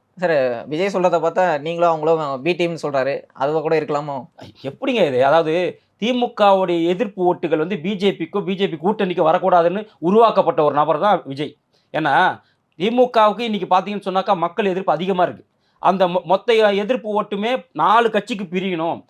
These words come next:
Speaker 2: அப்படி நாலு கட்சின்னும் போது, பி ஜே பி ஒரு கட்சி ஆயிருச்சு, அ, நாம் தமிழர் ஒரு கட்சி ஆயிருச்சு, இன்னொரு கட்சிக்கு அது போகணுங்கிறதுக்காகத்தான் விஜய்ன்ற ஒரு கதாபாத்திரத்தை இவங்க உருவாக்குறாங்க. இல்லைன்னா, இருநூறு கோடி சம்பளத்தை விட்டு ஒரு நடிகர் வரான்னு சொன்னா, அதை நம்புற மாதிரியா இருக்கு?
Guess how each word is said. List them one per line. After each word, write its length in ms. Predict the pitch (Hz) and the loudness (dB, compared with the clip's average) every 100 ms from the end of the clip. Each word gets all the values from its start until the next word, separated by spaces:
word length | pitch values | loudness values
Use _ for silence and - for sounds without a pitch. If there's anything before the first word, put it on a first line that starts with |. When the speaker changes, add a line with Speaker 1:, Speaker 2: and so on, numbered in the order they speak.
| _ | _
Speaker 2:
அப்படி 240 | - 175 | -2 0
நாலு 260 | 165 233 233 | 2 0 0
கட்சின்னும் 360 | 226 233 220 | -4 -6 -4
போது, 200 | 214 226 | -4 -4
பி 220 | 185 175 | -4 -6
ஜே 140 | 214 214 | -2 -2
பி 80 | 185 | -2
ஒரு 120 | 160 | -2
கட்சி 220 | 165 185 | -2 0
ஆயிருச்சு, 420 | 165 139 127 220 - _ _ - | 0 0 -4 -4 -6 _ _ -2
அ, 240 | 170 160 156 | 0 2 2
நாம் 220 | 165 226 | 0 0
தமிழர் 220 | 202 175 | 0 0
ஒரு 80 | 160 | 0
கட்சி 220 | 156 - | 0 0
ஆயிருச்சு, 260 | 170 151 - | 0 0 -4
இன்னொரு 220 | 214 277 | 4 4
கட்சிக்கு 300 | 233 220 220 | 4 2 0
அது 120 | 214 - | 0 0
போகணுங்கிறதுக்காகத்தான் 1000 | 208 220 202 165 156 147 143 180 247 262 _ - | 0 0 -2 -4 -2 -2 0 0 0 -2 _ -10
விஜய்ன்ற 420 | 170 262 254 226 | 0 6 6 6
ஒரு 140 | 196 | 0
கதாபாத்திரத்தை 680 | 165 170 233 208 175 175 240 | 2 2 2 2 -2 -4 -4
இவங்க 120 | 214 | -4
உருவாக்குறாங்க. 520 | 170 190 202 156 127 110 _ - | -4 0 0 0 -6 -10 _ -4
இல்லைன்னா, 220 | 180 220 | -2 0
இருநூறு 320 | 202 190 190 | 0 0 -2
கோடி 160 | 190 226 | -4 -4
சம்பளத்தை 320 | 202 202 185 | -6 -6 -6
விட்டு 180 | 180 190 | -4 -4
ஒரு 120 | 165 | -2
நடிகர் 260 | 175 190 | -2 -2
வரான்னு 220 | 175 170 160 | -2 -2 -4
சொன்னா, 200 | 170 180 | -4 -4
அதை 120 | 165 | -2
நம்புற 260 | 165 208 | 0 0
மாதிரியா 240 | 190 175 170 | 0 -2 -4
இருக்கு? 240 | 175 170 | -8 -14